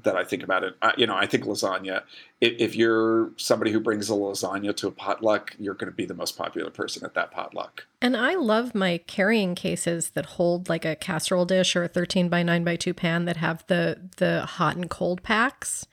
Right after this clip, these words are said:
Speaker 2: 'Cause then I don't have to bother with the oven. I just put it straight into there from my oven,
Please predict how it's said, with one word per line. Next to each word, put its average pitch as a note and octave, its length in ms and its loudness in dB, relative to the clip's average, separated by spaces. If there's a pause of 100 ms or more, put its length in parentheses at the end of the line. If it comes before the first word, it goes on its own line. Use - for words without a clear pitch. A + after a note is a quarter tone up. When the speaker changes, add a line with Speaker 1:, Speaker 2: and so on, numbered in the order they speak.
(320)
Speaker 2:
'Cause - 100 -18
then A#3 140 4
I C#4+ 60 6
don't A3+ 140 2
have G#3+ 180 0
to G3+ 80 -2
bother F#3 320 4
with F3+ 160 -2
the E3+ 120 -2
oven. E3+ 280 0
I D3 100 -2
just F3 220 -6
put F3 140 0
it - 120 -4
straight G3 340 2
into G3+ 160 2
there F3+ 200 4
from F3+ 200 -4
my F#3 280 2
oven, E3 360 -2